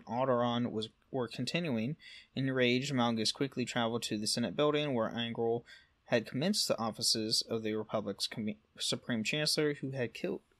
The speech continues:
who was killed during the initial invasion. While en route, Darth Malgus learned that the Sith leaders had chosen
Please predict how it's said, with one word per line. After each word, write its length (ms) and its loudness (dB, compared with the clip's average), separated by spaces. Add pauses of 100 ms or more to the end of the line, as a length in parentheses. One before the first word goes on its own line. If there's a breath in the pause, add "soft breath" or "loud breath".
(120)
who 160 0
was 180 2
killed 420 0 (120)
during 240 -2
the 60 0
initial 360 0
invasion. 480 -2 (1500 soft breath)
While 440 8
en 120 0
route, 320 2 (500)
Darth 240 4
Malgus 500 2
learned 300 0
that 160 0
the 80 -4
Sith 240 0
leaders 400 -2
had 140 -4
chosen 420 -2